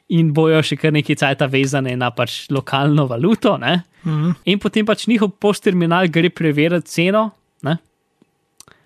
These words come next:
Speaker 1: Uh, in ti to ceno pač izpiše, pokaže ti Q R kodo, katero slika s telefonom, v tej Q R kodi je njihov naslov, plus koliko je, koliko je pač vrednost nakupa,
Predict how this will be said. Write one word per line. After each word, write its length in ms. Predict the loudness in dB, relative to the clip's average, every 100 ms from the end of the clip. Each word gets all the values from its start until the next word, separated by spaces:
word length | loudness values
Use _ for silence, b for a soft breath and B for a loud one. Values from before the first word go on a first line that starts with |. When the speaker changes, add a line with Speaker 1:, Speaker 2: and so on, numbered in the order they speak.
| b _ 0
Speaker 1:
Uh, 60 | 2 2 2
in 120 | 0
ti 140 | 0 2
to 140 | 0
ceno 280 | 0 0 2
pač 220 | 0 -2
izpiše, 480 | -4 -4 -2 0 0
pokaže 460 | -2 -2 0 0 -2
ti 100 | -6
Q 220 | -2 0
R 140 | 0
kodo, 320 | -2 0 2 0
katero 380 | -2 -2 -2 -2
slika 340 | 0 -2 -2
s 80 | -6
telefonom, 600 | -10 -6 -2 2 2 0
v 140 | 0 -2
tej 180 | 0 0
Q 180 | 2 2
R 120 | 0
kodi 300 | 0 2 2
je 100 | 2
njihov 260 | 2 0 -4
naslov, 520 | -4 -2 2 2 0 b b _
plus 260 | -2 -2
koliko 320 | 0 -2 2
je, 140 | 0 0 -4 -10 _
koliko 260 | -2 0
je 60 | 0
pač 180 | 0 -2
vrednost 500 | 0 0 0 -2 -6
nakupa, 500 | -12 -6 -2 0